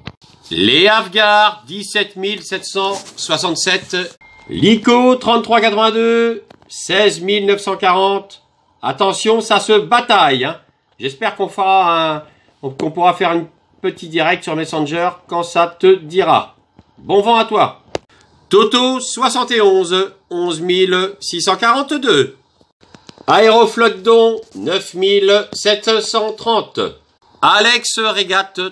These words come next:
trente mille cinquante-cinq. Cousin,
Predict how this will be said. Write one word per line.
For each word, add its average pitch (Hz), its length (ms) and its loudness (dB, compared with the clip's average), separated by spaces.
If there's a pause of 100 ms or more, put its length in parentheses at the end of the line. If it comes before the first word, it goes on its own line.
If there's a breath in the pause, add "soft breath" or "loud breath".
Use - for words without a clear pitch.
(120)
trente 190 340 -8
mille 208 480 -2 (140)
cinquante-cinq. 208 680 0 (920)
Cousin, 190 600 2